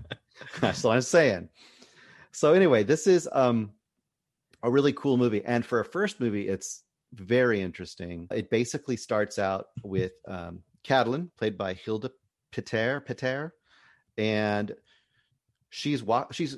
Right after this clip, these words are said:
uh, she's in the Carpathian Mountains, so out in the countryside, Transylvania, I guess, is where it is. It's where it really is. They filmed it all there. He basically took his inheritance of, what, twenty-five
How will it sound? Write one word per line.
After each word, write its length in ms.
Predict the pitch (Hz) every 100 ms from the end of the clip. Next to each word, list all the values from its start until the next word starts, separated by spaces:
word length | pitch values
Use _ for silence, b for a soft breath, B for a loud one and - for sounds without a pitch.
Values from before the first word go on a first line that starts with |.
| -
uh, 280 | 123 117 113
she's 220 | - 123
in 100 | 151
the 60 | 151
Carpathian 640 | 160 143 135 139 151 131
Mountains, 500 | 110 95 95 - - _ _
so 320 | - 107 98
out 100 | 110
in 60 | 113
the 60 | 123
countryside, 680 | 127 120 104 107 101 98 95 _ _ _ _ _ _ _ _
Transylvania, 580 | - 107 117 101 120 95
I 60 | 87
guess, 260 | 98 101 87
is 100 | 90
where 120 | 82
it 60 |
is. 280 | 85 98 - -
It's 220 | 98 -
where 260 | 113 131
it 80 | 127
really 280 | 113 107 98
is. 360 | 92 92 104 - _
They 120 | 98
filmed 420 | 92 - 139 127
it 60 | 107
all 140 | 95
there. 300 | 87 82 95 _ _
He 120 | 123
basically 320 | 123 123 123
took 220 | 107 113 -
his 140 | 95
inheritance 480 | 95 101 98 98 -
of, 60 | 90
what, 180 | 95
twenty-five 520 | - 98 90 95 87